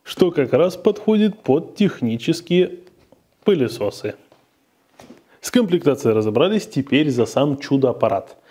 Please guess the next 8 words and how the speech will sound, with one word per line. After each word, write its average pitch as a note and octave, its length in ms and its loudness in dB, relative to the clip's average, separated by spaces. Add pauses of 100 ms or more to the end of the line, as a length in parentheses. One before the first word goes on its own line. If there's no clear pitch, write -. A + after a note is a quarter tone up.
(340)
Он G#3+ 320 0
оснащён A#2 600 -2 (600)
блокировкой F3 680 2
вала A#2 560 0
для C3 240 2
быстрой C#3 420 -2
смены C3+ 360 0
оснастки, C3 600 -2